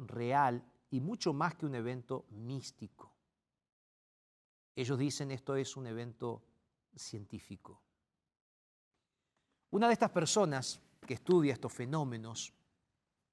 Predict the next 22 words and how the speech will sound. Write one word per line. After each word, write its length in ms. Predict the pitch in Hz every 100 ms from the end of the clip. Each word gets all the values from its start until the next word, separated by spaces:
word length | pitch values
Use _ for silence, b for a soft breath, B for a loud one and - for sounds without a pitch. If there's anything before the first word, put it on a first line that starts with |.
| _ _ _ _
es 180 | - 151
una 280 | 185 165 151
señora 320 | 131 147 165
llamada 420 | 143 143 151 156 -
Sofía 460 | - 139 - 160
Rinaldi. 600 | 139 135 147 127 104 98 - _ _ _ _ _ _ _ _ _ _ _ _ _
Ella 500 | 139 156 143 170 160
es 520 | 143 147 143 - - _ -
especialista 1200 | 139 - 135 - 135 131 165 170 - - 131 180 _ _ -
en 180 | 135 123
transcomunicación 1160 | - 160 196 190 - 156 139 127 131 - 147
instrumental, 720 | 143 - 131 117 113 - 90 90 _ _ _ _ _ _ _ _ _ _ _ _
nombre 340 | 131 147 165 160
que 100 | 151
se 140 | -
le 100 | 147
da 260 | 139 135 - _ _ _ _ _ -
a 100 | 117
la 100 | 117
grabación 500 | 120 117 - 143 135
de 100 | 123
voces 640 | 139 139 - 117 -